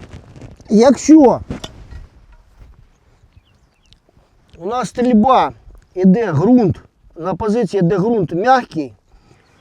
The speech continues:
вологий або, е, піщаний, торфяники, то два зуба на плиті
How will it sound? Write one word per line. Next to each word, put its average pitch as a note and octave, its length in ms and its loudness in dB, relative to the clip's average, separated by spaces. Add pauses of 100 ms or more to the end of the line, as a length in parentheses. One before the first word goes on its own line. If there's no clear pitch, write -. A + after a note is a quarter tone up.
(680)
вологий G#3+ 840 -2 (200)
або, F3 640 -6 (800)
е, D3+ 440 -10
піщаний, G3 1000 -2 (2500)
торфяники, F3+ 920 -4 (100)
то A3 320 0 (480)
два G3 380 0
зуба G3 400 2
на G3 200 -2
плиті B3 560 -4